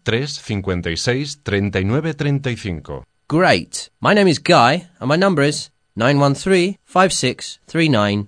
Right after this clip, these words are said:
Speaker 2: three five.
Speaker 1: No dude en llamarme si tiene alguna pregunta.
Speaker 2: Don't hesitate to call me if you have any questions.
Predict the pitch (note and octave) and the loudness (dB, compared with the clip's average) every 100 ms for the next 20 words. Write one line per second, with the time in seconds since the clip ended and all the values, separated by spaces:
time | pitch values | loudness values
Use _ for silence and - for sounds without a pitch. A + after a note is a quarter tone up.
0 | _ - A2 F#2+ - G2 D#2+ D2 - _ | _ -6 -6 -4 -4 -4 -4 -10 -18 _
1 | _ _ _ _ A2 D3+ G3 G3+ F3 B2+ | _ _ _ _ -2 0 0 0 0 0
2 | G2+ C#3+ F3 D3+ A#2+ F2+ D3 C#3+ F#2 A2 | 0 0 0 -2 -4 -4 -2 -2 -2 -2
3 | D#3 C#3 B2+ F#2+ E2 C#2+ A1+ _ _ - | -2 -2 -4 -4 -6 -12 -16 _ _ -2
4 | D#3+ G3 F#3+ D#3 - B2+ G2 A#2+ G#3+ F#3+ | 0 2 0 -2 -2 -4 -4 -6 -2 0
5 | A2 E3 F#3+ - G3+ G#3+ A2+ G#2+ A2 - | 0 -4 -8 -8 -4 -4 -4 -6 -6 -8
6 | F#3+ - D#2+ D2+ - - | -8 -10 -12 -12 -16 -20